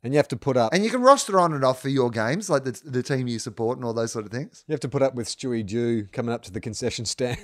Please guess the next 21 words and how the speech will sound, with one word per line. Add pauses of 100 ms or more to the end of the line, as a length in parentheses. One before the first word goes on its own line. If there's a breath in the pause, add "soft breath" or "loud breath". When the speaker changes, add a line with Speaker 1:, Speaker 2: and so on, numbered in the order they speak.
Speaker 1:
<laughs>
at
half
time.
Speaker 2:
It's
like,
"This
is
not
technically
for
you,
coach."
Speaker 1:
"We're
out
of
pies,
Mister
Dew." (880)
"Get
more."